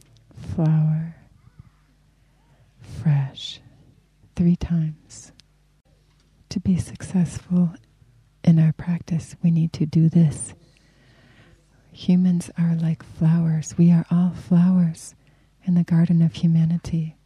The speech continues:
A human being is really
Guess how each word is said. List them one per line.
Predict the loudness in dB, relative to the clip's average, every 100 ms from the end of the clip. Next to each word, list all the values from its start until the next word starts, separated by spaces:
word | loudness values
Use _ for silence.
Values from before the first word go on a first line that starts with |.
| _ _ _ _ _ _ _ _ _ _ _ _ _ _ _ -8
A |
human | -4 0 4 4 2
being | 2 4 4 2 0 -6 -16 _ _ _ _ _ _ _ _ _ _ _
is | -2 -2 -2
really | 0 2 0